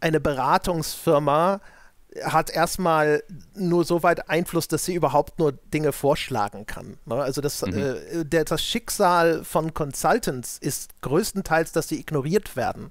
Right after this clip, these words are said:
Speaker 1: Ich kann das sogar aus eigener Erfahrung sagen, weil ich mal als Story Consultant gearbeitet habe vor
Speaker 2: Mhm.
Speaker 1: inzwischen zwanzig Jahren fast oder sowas, ne? Und, ähm,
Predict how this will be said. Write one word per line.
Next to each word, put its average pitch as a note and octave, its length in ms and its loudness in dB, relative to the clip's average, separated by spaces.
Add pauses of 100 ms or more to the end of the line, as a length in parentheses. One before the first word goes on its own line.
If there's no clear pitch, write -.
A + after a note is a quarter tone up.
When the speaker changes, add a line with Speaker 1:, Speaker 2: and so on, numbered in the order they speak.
Speaker 1:
Ich - 140 -8
kann E3+ 140 -2
das F3+ 120 -2
sogar E3 240 2
aus - 260 0
eigener F3 300 2
Erfahrung F3 500 0
sagen, D3 380 0
weil C#3+ 140 0
ich - 120 -8
mal D3 140 2
als C#3 160 0
Story E3+ 300 0
Consultant D3 680 -2
gearbeitet B2+ 640 -2
habe A2 240 -4
vor A2+ 300 -2
Speaker 2:
Mhm. - 40 -14 (180)
Speaker 1:
inzwischen - 400 -10
zwanzig A2+ 440 -12
Jahren B2 200 -4
fast - 280 -10
oder A2+ 180 -6
sowas, A2 380 -10
ne? A2+ 80 -8
Und, B2 300 -8
ähm, A#2 240 -2